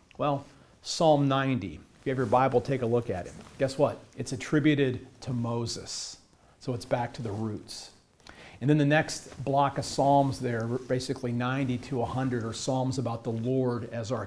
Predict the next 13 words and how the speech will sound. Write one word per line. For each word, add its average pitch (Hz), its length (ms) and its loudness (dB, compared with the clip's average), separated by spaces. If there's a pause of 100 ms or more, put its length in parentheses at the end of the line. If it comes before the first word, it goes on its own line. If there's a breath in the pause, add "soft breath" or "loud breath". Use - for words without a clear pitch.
King. 104 420 -8 (720 loud breath)
And 143 120 2
then 147 280 4
the 143 80 0
rest 160 320 10
of 131 140 0
books 143 280 4
four 151 360 4
and 131 140 0
five, 143 400 6
there's 120 180 -4
still 160 300 2
laments, 143 720 0